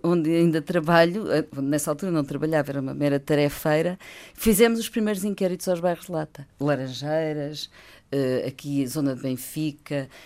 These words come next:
bem, tudo, tudo, eh, a zona do Colégio Alemão, tudo, Lisboa estava pejado de bairros de lata e fez-se esse primeiro inventário, esse primeiro grande levantamento, para depois dar origem às políticas de habitação,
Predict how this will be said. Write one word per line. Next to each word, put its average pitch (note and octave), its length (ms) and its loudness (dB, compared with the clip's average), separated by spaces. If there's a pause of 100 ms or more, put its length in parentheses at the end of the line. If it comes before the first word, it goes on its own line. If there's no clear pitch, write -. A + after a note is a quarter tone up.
(120)
bem, - 220 -6
tudo, E4 300 -2
tudo, D4 280 2 (120)
eh, E3 300 4
a D3+ 40 2
zona F#3 260 2
do D#3+ 80 -2
Colégio E3+ 340 4
Alemão, D#3 220 4
tudo, F3 300 -12 (300)
Lisboa A#3 340 -2
estava A#3+ 320 2
pejado F3 520 0
de C#3+ 120 -14
bairros B2+ 260 -4
de - 80 -16
lata - 320 -14
e D3 80 -10
fez-se D3 380 -4
esse D3+ 240 -4
primeiro D#3+ 340 0
inventário, F#3 640 0
esse F#3 160 -4
primeiro D3+ 400 0 (420)
grande F3+ 260 8
levantamento, F#3 680 0
para A3 160 4
depois G#3+ 260 -2
dar A3 180 6
origem G#3+ 380 2
às G#3 160 0
políticas - 760 -4 (260)
de F3+ 140 10
habitação, F3+ 720 4